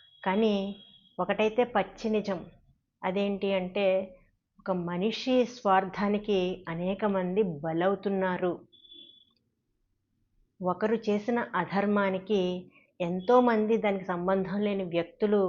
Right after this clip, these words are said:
కూడా బాధితులవుతున్నారు అన్నది మాత్రం వాస్తవం అండి. మరి దీనికి కారణం ఏంటి అని చూస్తే, మనిషికి ధర్మావగాహన లేదు,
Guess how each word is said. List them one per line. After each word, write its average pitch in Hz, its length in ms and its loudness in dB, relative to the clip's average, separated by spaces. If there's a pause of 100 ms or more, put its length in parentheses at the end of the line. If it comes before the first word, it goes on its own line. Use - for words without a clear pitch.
(120)
కూడా 185 260 6 (600)
బాధితులవుతున్నారు 185 1300 0 (580)
అన్నది 196 400 2
మాత్రం 190 560 0
వాస్తవం 180 480 -2
అండి. 147 300 -12 (1040)
మరి 233 180 0
దీనికి 233 440 2 (320)
కారణం 208 480 2
ఏంటి 220 400 2 (920)
అని 208 180 2
చూస్తే, 190 480 0 (680)
మనిషికి 226 520 0 (220)
ధర్మావగాహన 233 960 2
లేదు, 202 360 0